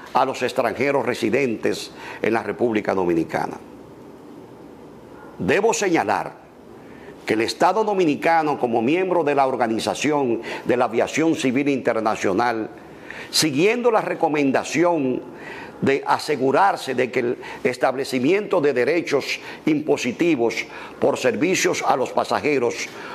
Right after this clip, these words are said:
no ocasione colas y retardos en los aeropuertos, evitando la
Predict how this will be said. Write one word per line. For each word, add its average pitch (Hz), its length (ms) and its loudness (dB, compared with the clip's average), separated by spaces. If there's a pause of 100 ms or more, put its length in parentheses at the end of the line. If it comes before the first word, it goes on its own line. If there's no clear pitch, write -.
(120)
no 175 400 4
ocasione 185 580 0
colas 175 560 0
y 143 100 2
retardos 127 840 0 (300)
en 147 140 2
los 135 140 -2
aeropuertos, 120 880 0 (680)
evitando 160 640 2
la 180 360 2